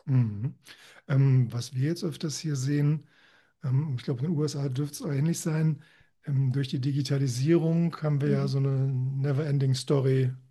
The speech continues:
Speaker 1: an Lernbedarf, neue App, neue dies, K I hattest du
Speaker 2: Genau.
Speaker 1: ja eben schon gesagt.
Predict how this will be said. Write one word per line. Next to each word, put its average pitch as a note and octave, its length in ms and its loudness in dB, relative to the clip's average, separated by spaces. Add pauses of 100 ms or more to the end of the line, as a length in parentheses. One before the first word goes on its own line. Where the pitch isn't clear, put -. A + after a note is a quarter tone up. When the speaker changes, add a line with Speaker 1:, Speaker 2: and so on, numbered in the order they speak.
(180)
Speaker 1:
an B2+ 440 2 (500)
Lernbedarf, C#3 880 2
neue C#3+ 360 0
App, C3+ 280 -6
neue C#3 340 -2
dies, C3+ 480 -6
K D#3 160 -4
I C#3+ 200 0
hattest F#3 260 -2
du D#3 40 -4
Speaker 2:
Genau. - 20 -4
Speaker 1:
ja D3 80 -4
eben C#3+ 260 -2
schon C#3 220 -2
gesagt. C3 480 -2